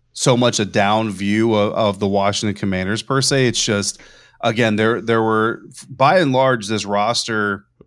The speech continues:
is not a whole lot different on defense, which is good from a continuity standpoint, good from a comfortability standpoint. William Jackson the third, the cornerback,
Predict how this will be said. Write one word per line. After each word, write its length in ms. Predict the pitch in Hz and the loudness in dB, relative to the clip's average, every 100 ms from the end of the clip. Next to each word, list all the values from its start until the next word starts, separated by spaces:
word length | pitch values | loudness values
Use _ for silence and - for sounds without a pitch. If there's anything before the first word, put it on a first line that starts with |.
| _ | _
is 180 | 135 110 | -4 -2
not 160 | 107 113 | 2 2
a 60 | 107 | 2
whole 240 | - 113 | 0 -2
lot 220 | 113 120 110 | 2 0 0
different 300 | 113 120 110 | -4 -4 -2
on 140 | 98 | -4
defense, 580 | 101 98 117 117 110 - _ _ _ _ | -4 -6 -4 -4 -4 -8 _ _ _ _
which 200 | 113 110 | -10 -4
is 440 | 120 107 95 - - _ 123 | 0 0 0 -4 -10 _ -4
good 300 | 120 123 117 | 0 2 0
from 140 | 127 | -2
a 40 | 107 | -2
continuity 500 | 120 113 107 110 107 | 0 0 0 0 -2
standpoint, 520 | 113 113 107 113 98 | -2 -4 -4 -6 -4
good 200 | 117 110 | -2 -2
from 140 | 120 | -4
a 40 | 107 | -6
comfortability 580 | 98 110 110 107 104 101 | -4 -6 -4 -4 -2 -2
standpoint. 500 | 113 104 110 107 101 | -4 -4 -4 -4 -2
William 260 | 107 107 | -2 -2
Jackson 400 | 98 104 104 - | 0 0 0 -4
the 60 | 98 | -8
third, 340 | - 110 107 98 | -4 -2 -2 -4
the 60 | |
cornerback, 560 | - 110 107 101 101 | -8 -6 -2 0 0